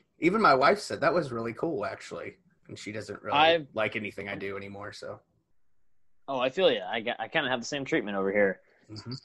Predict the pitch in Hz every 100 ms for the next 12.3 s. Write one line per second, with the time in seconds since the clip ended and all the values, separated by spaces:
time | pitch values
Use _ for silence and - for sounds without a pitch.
0 | - 156 165 139 160 156 156 156 160 -
1 | 131 135 143 135 117 127 123 113 98 -
2 | 101 107 101 - 104 120 113 110 104 98
3 | 85 80 - - - - 107 110 107 98
4 | 101 90 71 76 _ - 147 - - 202
5 | 214 254 285 - _ _ - 135 139 147
6 | 165 143 156 151 147 135 - - - 110
7 | 123 120 110 - 135 131 131 139 127 113
8 | 120 - 117 123 156 190 214 - - -
9 | - - 196 - 214 - _ - - -
10 | - - 143 135 127 127 107 95 101 _
11 | _ _ 160 170 147 131 127 123 101 101
12 | 104 - -